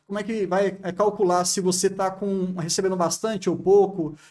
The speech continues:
se a sua corretora que cobra cinquenta por cento ou setenta por cento em cima do valor que você deveria receber, né? É, se ela tá sendo muito abusiva ou não, nós temos um vídeo exclusivo aqui pro pessoal do Clube V D A,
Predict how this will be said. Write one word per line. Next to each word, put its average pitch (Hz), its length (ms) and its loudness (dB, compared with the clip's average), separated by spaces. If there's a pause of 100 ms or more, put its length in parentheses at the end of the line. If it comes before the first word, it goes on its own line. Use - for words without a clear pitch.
(140)
se - 180 -6
a 220 60 2
sua 226 300 0
corretora 208 480 2
que 202 100 -6
cobra 208 220 0
cinquenta 208 420 0
por 185 160 2
cento 196 380 -2
ou 190 60 0
setenta 214 360 -2
por 202 160 0
cento 185 420 -4 (320)
em 185 140 2
cima 240 320 0
do 196 140 0
valor 170 340 6
que 175 100 -4
você 175 280 0
deveria 185 480 4
receber, 185 560 4
né? 208 200 -4 (460)
É, 170 160 0
se 165 140 -2
ela 202 100 0
tá 202 140 -2
sendo 202 180 0
muito 202 160 -2
abusiva 185 500 0
ou 165 140 2
não, 214 320 -2 (260)
nós 214 200 0
temos 233 260 0
um 240 140 -2
vídeo 196 260 -2
exclusivo 247 640 0
aqui 208 140 -4
pro - 80 -12
pessoal 190 260 0
do 165 100 -2
Clube 185 220 -2
V 190 100 4
D 196 120 2
A, 202 240 0